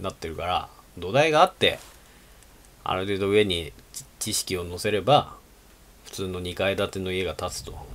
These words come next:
地震が来ても倒れないけども、どっかバランスがおかしいと、しつけがなってなく上だけ乗せりゃ、えー、なんか、なんかの拍子にショックを受けると崩れてしまうと。まあ、そうやって例えれば分かりやすい。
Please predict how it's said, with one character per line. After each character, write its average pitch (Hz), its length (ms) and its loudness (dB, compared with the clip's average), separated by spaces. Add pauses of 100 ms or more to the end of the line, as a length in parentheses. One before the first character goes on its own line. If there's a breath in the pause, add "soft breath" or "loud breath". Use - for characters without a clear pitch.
地 92 100 -10
震 98 220 -4
が 98 100 0
来 - 80 -8
て 107 120 2
も 80 140 -4
倒 90 160 -2
れ 95 120 -4
な - 100 -10
い - 80 -14
け - 80 -12
ど - 80 -12
も、 - 60 -16 (200)
ど 139 120 -2
っ - 40 -6
か - 120 0
バ 95 140 2
ラ 107 120 4
ン 127 60 2
ス 135 100 -2
が 120 100 4
お 117 60 2
か 127 140 6
し 127 140 2
い - 60 -4
と、 85 120 -8
し 98 100 -6
つ - 100 -8
け 139 120 0
が 139 100 4
な 139 120 4
っ 135 40 -6
て - 100 -6
な 101 120 0
く 90 180 0
上 101 140 4
だ 95 120 0
け 85 60 -4
乗 82 140 -6
せ - 120 -8
り 82 80 -4
ゃ、 80 220 -6 (960 loud breath)
え 87 800 -2
ー、 - 20 -8
な 101 80 -2
ん 87 80 -4
か、 85 280 0 (2250)
な 120 200 4
ん 110 60 2
か 92 120 2
の - 80 -6
拍 98 220 0
子 101 120 -4
に 95 120 0
シ - 100 0
ョ 113 40 0
ッ - 20 -6
ク 95 200 -2
を 87 40 0
受 82 80 -4
け 92 100 -2
る 85 80 -4
と 85 80 -10
崩 104 240 -2
れ 95 80 0
て - 100 -10
し - 140 -12
ま - 80 -16
う - 60 -18
と。 - 120 -16 (680)
ま 95 60 -10
あ、 - 40 -12
そ 123 120 -2
う - 20 2
や 139 40 -4
っ - 20 -8
て 143 80 -6
例 143 300 0
え - 20 2
れ 95 60 0
ば 87 260 -4
分 90 100 -6
か 90 60 -6
り 90 80 -8
や 90 60 -10
す - 120 -12
い。 - 40 -14